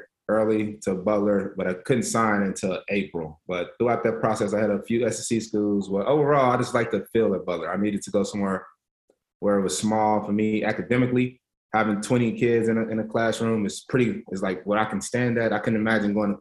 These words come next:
school with two or three hundred people in there. I, like, I know I would not be paying attention. And then,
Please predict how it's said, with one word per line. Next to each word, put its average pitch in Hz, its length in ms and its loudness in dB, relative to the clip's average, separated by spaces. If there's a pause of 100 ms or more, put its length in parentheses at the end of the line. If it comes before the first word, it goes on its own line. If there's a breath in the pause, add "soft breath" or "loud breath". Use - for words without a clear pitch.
school 107 600 -2 (380)
with 101 140 -2
two 147 120 4
or 123 120 4
three 117 160 2
hundred 104 360 0
people 104 260 0
in 92 40 -2
there. 87 160 -2
I, 92 60 -2
like, 92 160 -2
I 98 100 0
know 110 200 2
I 107 80 2
would 101 120 0
not 104 200 0
be 101 80 -2
paying 95 260 -4
attention. - 440 -6 (140)
And 92 80 -6
then, 92 180 -6